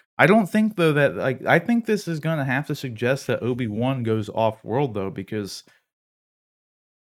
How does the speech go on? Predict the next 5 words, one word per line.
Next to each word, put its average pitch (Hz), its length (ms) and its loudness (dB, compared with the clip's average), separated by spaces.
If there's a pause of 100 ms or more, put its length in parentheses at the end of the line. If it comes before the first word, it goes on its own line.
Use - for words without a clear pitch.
(160)
if 160 140 2
Anakin 214 760 0 (180)
or 151 160 -2
Darth 151 420 0
Vader 127 440 0